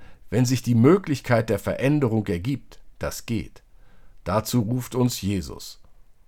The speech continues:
Und was ist beispielsweise mit den Social-Media-Kanälen? Setzen sie dich unter Druck?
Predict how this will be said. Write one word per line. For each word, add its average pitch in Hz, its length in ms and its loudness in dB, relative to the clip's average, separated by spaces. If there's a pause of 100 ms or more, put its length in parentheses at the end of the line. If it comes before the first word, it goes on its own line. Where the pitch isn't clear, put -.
(320)
Und 123 120 -4
was 147 140 4
ist - 280 -6
beispielsweise 113 840 0
mit 107 200 -4
den 107 100 -4
Social-Media-Kanälen? 92 1500 -4 (720)
Setzen 120 320 -2
sie 113 160 2
dich 107 200 -2
unter 110 260 0
Druck? 87 420 -6